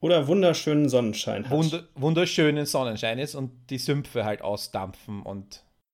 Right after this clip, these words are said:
Speaker 1: In den Florida Keys unterhält jedenfalls die Familie Rayburn ein Familienunternehmen, ein Hotel am Strand.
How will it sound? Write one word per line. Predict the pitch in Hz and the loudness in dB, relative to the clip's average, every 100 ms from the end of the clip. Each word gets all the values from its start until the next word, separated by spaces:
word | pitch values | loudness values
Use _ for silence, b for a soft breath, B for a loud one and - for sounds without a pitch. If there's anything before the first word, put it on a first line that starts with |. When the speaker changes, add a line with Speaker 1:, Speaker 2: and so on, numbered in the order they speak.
| _ _ _ _ _ | _ _ _ _ _
Speaker 1:
In | 123 147 | 0 0
den | 147 | 2
Florida | - 202 180 160 | 2 4 4 2
Keys | - 240 175 | 2 -2 0
unterhält | 160 139 151 151 | 2 2 2 2
jedenfalls | 139 - 127 127 | 0 2 2 2
die | - | -4
Familie | - 120 135 135 117 | -2 0 2 2 4
Rayburn | 120 175 196 220 226 - | 4 4 2 2 0 -2
ein | 110 110 | -2 -2
Familienunternehmen, | - 120 156 196 170 180 170 175 214 226 - | -2 0 2 0 0 0 0 2 0 0 -2
ein | 110 107 110 | -4 -2 -2
Hotel | 120 - 143 147 | -4 -2 0 0
am | 101 | -2
Strand. | 107 - 123 247 - | -4 -4 -4 -4 -6